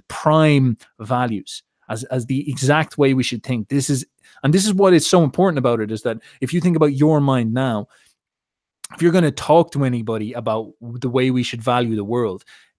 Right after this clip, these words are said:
you're gonna be moving them away from the base, which is democracy, liberty, equality. That's, that's where everybody sits, and you will have to pull them away from that, because that's the order that we sit on now. That's not what it was in the past.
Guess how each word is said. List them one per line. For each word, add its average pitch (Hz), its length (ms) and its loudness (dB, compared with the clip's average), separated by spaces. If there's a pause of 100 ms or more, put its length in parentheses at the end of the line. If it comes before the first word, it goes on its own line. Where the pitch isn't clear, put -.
(320)
you're 160 280 2
gonna 175 160 4
be 151 120 2
moving 147 340 2
them 135 180 0
away 131 420 2
from 120 400 -4
the 104 80 -6
base, 117 580 -4
which 120 220 -8
is 107 220 -6 (100)
democracy, 123 560 -4
liberty, 113 560 -6
equality. 113 540 -4 (340)
That's, 160 280 2
that's 170 340 0
where 165 200 6
everybody 156 460 2
sits, - 560 -6 (180)
and 139 120 -6
you 143 80 0
will 143 80 0
have 143 140 -4
to - 60 -8
pull 147 220 -4
them 135 140 -2
away 135 240 0
from 117 220 -8
that, 98 160 -12 (500)
because 127 280 -2
that's 165 360 0
the 156 160 -4
order 156 400 4
that 127 120 -2
we 123 120 -6
sit 123 240 -4
on 110 160 -4
now. 120 240 -6
That's 180 180 -2
not 196 160 4
what 190 120 2
it 170 60 4
was 160 200 4
in 135 60 -2
the 117 80 -2
past. 131 520 -4